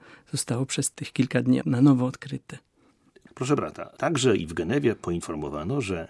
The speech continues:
Speaker 2: kolejne spotkanie europejskie odbędzie się na przełomie roku po Bożym Narodzeniu w Brukseli.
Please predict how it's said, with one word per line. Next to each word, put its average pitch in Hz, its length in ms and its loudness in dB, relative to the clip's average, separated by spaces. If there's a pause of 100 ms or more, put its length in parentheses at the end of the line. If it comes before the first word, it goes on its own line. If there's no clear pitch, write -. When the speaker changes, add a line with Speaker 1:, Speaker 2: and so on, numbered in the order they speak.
(120)
Speaker 2:
kolejne 92 400 2
spotkanie 78 560 -10
europejskie 87 640 -2 (500)
odbędzie 131 400 2
się 127 280 0 (440)
na 98 100 -2
przełomie 90 640 -4 (360)
roku 135 480 -2 (360)
po 101 120 -2
Bożym 101 280 0
Narodzeniu 95 580 -6 (480)
w 80 100 -14
Brukseli. - 540 -2